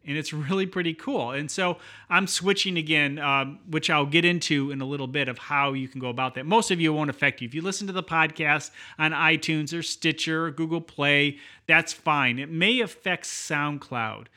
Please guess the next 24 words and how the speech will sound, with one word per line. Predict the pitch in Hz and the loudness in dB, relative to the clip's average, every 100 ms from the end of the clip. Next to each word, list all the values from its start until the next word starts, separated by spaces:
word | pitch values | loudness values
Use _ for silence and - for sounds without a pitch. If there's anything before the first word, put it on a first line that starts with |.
| _ - | _ -16
because | - 143 | -8 -4
that's | 139 147 - | 0 0 0
where | 143 | -4
I'm | 131 | -4
switching | - 139 127 120 | -6 -8 -8 -10
from. | - - 113 101 - _ _ | -12 -10 -10 -10 -16 _ _
But | 120 | -10
again, | 131 131 135 | -10 -6 -4
I'll | 127 | -4
talk | - 123 120 | -4 -6 -6
about | 120 110 - | -6 -6 -6
that | 117 | -6
in | 113 | -6
a | 110 | -12
few | 117 107 | -12 -12
moments. | 104 104 - - _ _ - - - _ | -12 -14 -18 -20 _ _ -20 -20 -20 _
But | 190 | 2
having | 175 220 233 233 | 6 6 6 4
that | 220 196 - | 4 2 0
core, | - - 180 139 107 - _ _ _ _ | -8 0 2 2 -2 -10 _ _ _ _
having | - 165 175 185 196 | -4 4 4 4 2
that | 190 180 - | 0 0 -4
core | - - 156 156 151 156 151 _ _ - _ _ _ 151 _ | -14 -4 0 2 2 0 -6 _ _ -20 _ _ _ -20 _
main | 160 147 151 160 180 190 196 196 196 | -4 -2 0 4 4 6 4 0 -2